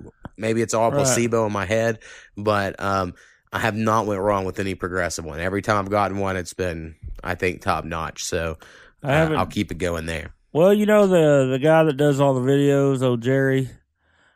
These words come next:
Speaker 2: I think he's in with Flower Child Organics out there, and he's usually a pretty upfront guy.
Speaker 1: Right.
Speaker 2: You, you know which one I'm talking about? He's the bearded guy that used to work at Rustic Leaf.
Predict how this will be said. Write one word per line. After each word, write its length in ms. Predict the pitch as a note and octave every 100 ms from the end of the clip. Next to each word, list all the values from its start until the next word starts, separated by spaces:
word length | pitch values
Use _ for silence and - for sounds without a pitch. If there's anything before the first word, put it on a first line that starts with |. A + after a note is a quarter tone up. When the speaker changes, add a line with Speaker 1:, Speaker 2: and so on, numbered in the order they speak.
| _ B2
Speaker 2:
I 80 |
think 260 | B2 C3+ B2+
he's 440 | C3+ B2+ A#2 - -
in 280 | C3 C3 A#2+
with 200 | A2+ A2
Flower 380 | - B2 B2 A2+
Child 320 | - A#2 A2+
Organics 640 | G#2+ G#2 A2 A#2 G2+ F2+ G#2
out 140 | G#2 -
there, 180 | G#2 G#2+
and 100 | A2
he's 200 | A#2+ A#2
usually 240 | G#2+ F#2+ F#2+
a 20 |
pretty 280 | G#2+ G#2 G2+
upfront 440 | - - G2+ E2
guy. 340 | G#2+ G#2 G2+ - - _ _ _ _ _ _ _ - -
Speaker 1:
Right. 200 | F#2 F#2 B2+ C3+
Speaker 2:
You, 120 | D#3+
you 160 | D#3+ E3
know 140 | E3
which 100 | D#3+
one 120 | F3
I'm 80 | D#3+
talking 200 | D#3+ D#3+
about? 280 | D#3+ D#3+ D#3
He's 180 | D3+ C3
the 60 |
bearded 400 | C3+ D#3 D#3 C#3+
guy 360 | C3 D3+ D3+ D3
that 120 | C#3
used 260 | C#3+ C#3+ -
to 220 | C#3 C3
work 300 | C3+ C#3+ C#3
at 60 | B2
Rustic 440 | C#3 C3+ - -
Leaf. 640 | C#3 C#3 C#3 C3 C3 -